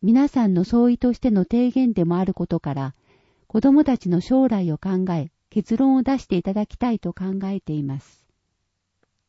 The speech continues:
質問。文科省の手引きでは、小中学校は地域コミュニティの核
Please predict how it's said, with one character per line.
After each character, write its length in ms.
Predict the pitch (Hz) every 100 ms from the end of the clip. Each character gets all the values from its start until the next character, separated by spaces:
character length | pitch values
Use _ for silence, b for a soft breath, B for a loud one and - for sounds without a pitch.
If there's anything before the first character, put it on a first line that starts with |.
| _
質 360 | - 214 - 262
問。 360 | 233 220 202 254 _ _ _ _ _ _ -
文 240 | 269 294
科 140 | 285 294
省 240 | 262 214
の 120 | 180
手 120 | - 254
引 100 | 208
き 120 | -
で 140 | 190 180
は、 240 | 156 165 _ _ _
小 260 | - 277 285
中 240 | - 294
学 240 | 277 294 -
校 240 | 226 190
は 220 | 170 165 - _ _ _ -
地 220 | 254 285
域 200 | - 302
コ 140 | -
ミ 140 | 247 294
ュ 40 |
ニ 140 | 285
テ 140 | - 190
ィ 140 | 185
の 120 | 170
核 400 | 165 233 - 170